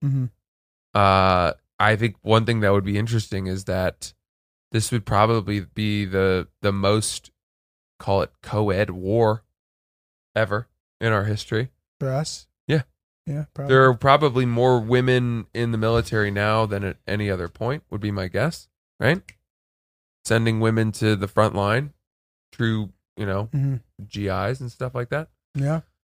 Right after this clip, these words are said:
Speaker 2: Um, Ryan, you're twenty-five? Twenty-six? Chris, you're twenty-five?
Speaker 1: You guys are in
Speaker 2: Twenty-six.
Speaker 1: peak
Speaker 2: You
Speaker 1: enlisting
Speaker 2: guys are
Speaker 1: age range.
Speaker 2: in the sweet spot.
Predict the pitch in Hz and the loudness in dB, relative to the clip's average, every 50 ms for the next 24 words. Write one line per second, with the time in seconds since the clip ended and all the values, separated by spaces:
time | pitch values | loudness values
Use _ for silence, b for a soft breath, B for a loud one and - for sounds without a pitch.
0 | _ _ _ 123 131 135 135 135 135 131 - - - - 135 143 165 185 196 196 | _ _ _ 4 6 8 6 6 4 2 -2 -6 0 4 4 6 6 6 6 6
1 | 196 185 151 143 160 170 170 - - 170 175 165 151 - 156 156 165 180 196 190 | 4 2 2 4 4 4 4 2 0 0 0 0 0 2 2 4 4 2 0 -2
2 | - _ _ _ _ _ _ _ _ _ _ _ _ _ _ _ _ _ _ _ | -6 _ _ _ _ _ _ _ _ _ _ _ _ _ _ _ _ _ _ _
3 | - - 147 147 143 131 160 160 151 - - - 151 147 - 151 143 - 151 156 | -2 0 0 2 2 0 -2 -4 -4 -4 -2 -2 -2 0 -2 -4 -4 -2 -2 -2
4 | 147 - 151 156 165 170 165 - _ _ _ _ _ _ _ _ _ _ - 143 | -2 0 0 0 0 -2 -4 -10 _ _ _ _ _ _ _ _ _ _ -6 -2
5 | 143 156 151 156 151 156 156 147 147 147 139 139 147 160 131 139 160 170 165 160 | 0 2 2 4 4 4 4 4 4 4 4 4 2 4 4 4 6 6 6 4
6 | 151 - - - - - 170 160 147 143 - - 170 - 190 190 170 156 156 147 | 4 2 -2 -8 -8 -2 0 0 2 2 2 2 2 4 6 6 8 8 6 6
7 | 131 123 - - 113 113 117 117 120 131 127 135 131 127 127 127 127 131 131 127 | 4 0 2 4 6 8 8 8 6 4 0 0 2 4 4 4 2 2 0 -2
8 | 98 117 113 - - - 123 123 117 - - - - - 82 80 73 - - | -2 -2 -4 -4 -2 -2 0 0 0 -2 -6 -10 -6 -4 -4 -2 -4 -4 -8